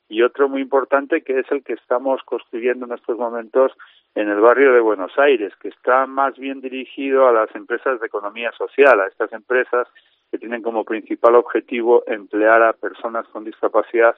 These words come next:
o personas en situación en riesgo de exclusión social. Es muy importante que desde el Ayuntamiento de Salamanca tomemos la iniciativa y que a través de nuestros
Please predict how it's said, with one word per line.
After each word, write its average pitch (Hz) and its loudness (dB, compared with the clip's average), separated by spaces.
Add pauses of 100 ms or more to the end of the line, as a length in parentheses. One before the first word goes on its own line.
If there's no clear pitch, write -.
(100)
o 101 -6
personas 107 -10
en 98 -16
situación 104 -6
en 104 -6
riesgo 110 0 (460)
de 104 4
exclusión 107 -2
social. 95 -4
Es 104 -2
muy 135 -2
importante 127 0
que 117 -4
desde 104 0
el 101 2
Ayuntamiento 110 -4
de 123 2
Salamanca 120 -4 (140)
tomemos 120 -4
la 120 4
iniciativa 127 -4 (460)
y - -12
que 107 -2
a 101 2
través 104 -2
de 120 -8
nuestros 113 -12